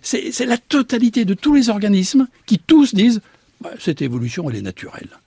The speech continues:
Elle fait bon sens et il faut avancer. » Alors qu'il y ait, d'une part, l'Académie de médecine, d'autre part,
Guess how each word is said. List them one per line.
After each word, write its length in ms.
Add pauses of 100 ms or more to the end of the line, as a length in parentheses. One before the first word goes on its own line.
(180)
Elle 80
fait 140
bon 160
sens 400 (240)
et 60
il 80
faut 160
avancer. » 420 (360)
Alors 220
qu'il 360
y 100
ait, 200 (760)
d'une 260
part, 300 (320)
l'Académie 540
de 100
médecine, 480 (380)
d'autre 400
part, 360